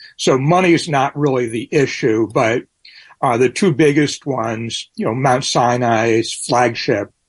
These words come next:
in East Harlem and Montefiore in the Northeast Bronx, one main hospital on Gun Hill Road and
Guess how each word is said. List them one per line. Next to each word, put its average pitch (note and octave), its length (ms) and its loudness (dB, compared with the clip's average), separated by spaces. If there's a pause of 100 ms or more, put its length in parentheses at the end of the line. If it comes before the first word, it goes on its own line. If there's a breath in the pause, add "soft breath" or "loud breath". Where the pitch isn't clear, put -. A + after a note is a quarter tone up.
(480 soft breath)
in C#3+ 100 0
East A2+ 240 0
Harlem A#2+ 580 0
and A2 360 -4 (280 soft breath)
Montefiore A#2 1080 0 (240)
in A#2+ 140 -4
the G#2+ 80 -8
Northeast A2+ 580 -2
Bronx, G#2+ 500 -2
one A#2 240 -4
main A2 180 -4
hospital G2+ 600 -2
on G2 160 -4
Gun G2 240 -4
Hill A2+ 180 -2
Road G2+ 560 -2
and G2 340 -4